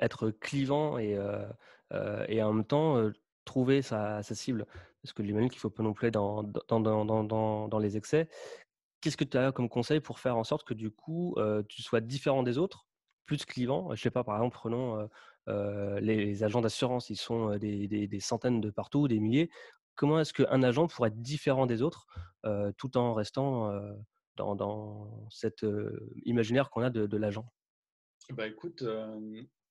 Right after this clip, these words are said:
Speaker 2: pour, prenons cet exemple-là, a-, agent d'assurance. Euh, moi, j'imagine un, un agent d'assurance, donc c'est un mec en,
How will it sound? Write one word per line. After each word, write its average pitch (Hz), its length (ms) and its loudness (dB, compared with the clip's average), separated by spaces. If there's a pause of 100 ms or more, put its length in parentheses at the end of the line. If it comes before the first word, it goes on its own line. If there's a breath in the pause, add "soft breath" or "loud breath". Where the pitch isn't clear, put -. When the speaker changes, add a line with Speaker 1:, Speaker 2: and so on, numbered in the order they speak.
(140)
Speaker 2:
pour, 170 160 -4
prenons 180 240 -4
cet - 100 -6
exemple-là, 135 540 -2
a-, 139 260 -4
agent 135 180 -2
d'assurance. 135 560 -8 (760 soft breath)
Euh, 110 160 -6
moi, 175 160 0
j'imagine 160 420 0
un, 175 120 2
un 131 140 0
agent 135 200 2
d'assurance, 131 560 0
donc 131 120 -4
c'est 135 140 -4
un 131 140 0
mec 147 320 0
en, 113 440 -2